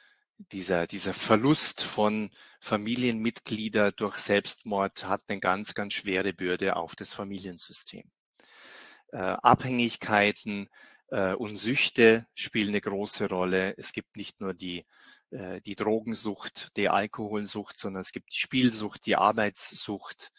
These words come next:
äh, die Sexsucht. Es gibt viele Süchte, mh,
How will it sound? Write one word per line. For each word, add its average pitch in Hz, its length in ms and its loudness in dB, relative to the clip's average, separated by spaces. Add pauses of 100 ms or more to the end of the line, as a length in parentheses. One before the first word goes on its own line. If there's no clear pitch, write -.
(440)
äh, 98 220 -4
die 101 120 -4
Sexsucht. - 1120 2 (200)
Es - 120 -12
gibt 113 180 -8
viele 165 260 0
Süchte, 123 500 2 (440)
mh, 107 460 -4